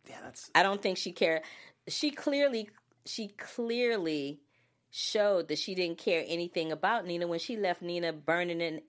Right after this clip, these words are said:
Speaker 2: um, in the burning, was it a house or cabin or wherever it was?
Speaker 1: Over that,
Speaker 2: with the
Speaker 1: uh,
Speaker 2: whole thing
Speaker 1: Ca-,
Speaker 2: with Peter.
Speaker 1: Castle Island, yeah,
Speaker 2: She
Speaker 1: the
Speaker 2: proved it.
Speaker 1: stables.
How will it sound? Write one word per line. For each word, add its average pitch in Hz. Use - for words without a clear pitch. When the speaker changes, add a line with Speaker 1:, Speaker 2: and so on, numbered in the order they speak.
Speaker 2:
um, 139
in 165
the 156
burning, 160
was 160
it 151
a 135
house 180
or 135
cabin 170
or 143
wherever 160
it 123
was? 139
Speaker 1:
Over 147
that, 131
Speaker 2:
with 123
the 135
Speaker 1:
uh, -
Speaker 2:
whole 175
thing 170
Speaker 1:
Ca-, 170
Speaker 2:
with 156
Peter. 214
Speaker 1:
Castle 196
Island, 110
yeah, 117
Speaker 2:
She 294
Speaker 1:
the -
Speaker 2:
proved 240
it. 139
Speaker 1:
stables. 285